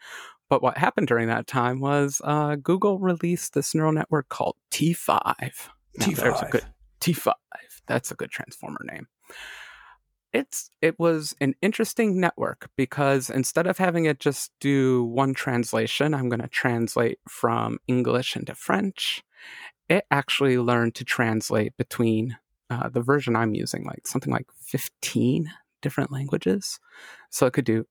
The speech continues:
Speaker 1: English to French, French to English, English to Russian, Russian to English,
Speaker 2: Mm.
Speaker 1: Russian to French, blah, blah,
Speaker 2: Wow.
Speaker 1: blah. Yeah, so it's really powerful. They packed all of that into one network. And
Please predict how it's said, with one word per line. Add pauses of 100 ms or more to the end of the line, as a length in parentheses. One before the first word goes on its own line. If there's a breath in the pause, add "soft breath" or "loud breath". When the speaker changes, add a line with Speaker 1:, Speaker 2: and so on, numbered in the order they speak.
Speaker 1:
English
to
French,
French
to
English,
English
to
Russian,
Russian
to
English,
Speaker 2:
Mm.
Speaker 1:
Russian
to
French,
blah,
blah,
Speaker 2:
Wow.
Speaker 1:
blah. (640 soft breath)
Yeah,
so
it's
really
powerful. (120)
They
packed (160)
all
of
that (340)
into
one
network. (800 loud breath)
And